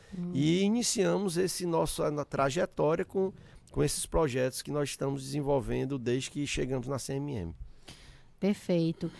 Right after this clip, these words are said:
Speaker 1: E qual é a nossa previsão agora pra esse ano de dois mil e vinte e três? O que é que nós temos aí na esteira dos lançamentos?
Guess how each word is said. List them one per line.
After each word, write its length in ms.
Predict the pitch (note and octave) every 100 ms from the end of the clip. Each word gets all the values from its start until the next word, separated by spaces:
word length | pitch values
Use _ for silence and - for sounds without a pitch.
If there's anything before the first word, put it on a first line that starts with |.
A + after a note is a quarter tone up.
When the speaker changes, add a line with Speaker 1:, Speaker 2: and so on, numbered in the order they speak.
| - -
Speaker 1:
E 480 | - A#3 B3 A#3+ A#3 -
qual 140 | C#4
é 40 | D4+
a 20 |
nossa 260 | D4 D4
previsão 500 | D4 C4+ B3 B3 B3
agora 380 | A#3+ G#3 A3+ A3+
pra 160 | - G#3+
esse 180 | G#3 G#3+
ano 160 | G#3
de 80 | G3
dois 220 | F#3+ F#3+
mil 140 | G3+ A#3+
e 40 |
vinte 200 | A3 A3
e 40 |
três? 380 | - G#3+ G#3+ F#3+
O 60 | F#3+
que 100 | A3+
é 60 |
que 80 | A3
nós 240 | A3+ A3+ -
temos 280 | A3+ A3+
aí 240 | G#3 G3+ G#3+
na 160 | G#3
esteira 460 | G3+ - - A3+ A3+
dos 140 | A3
lançamentos? 920 | G#3+ G#3+ - G3+ G3+ E3 - - -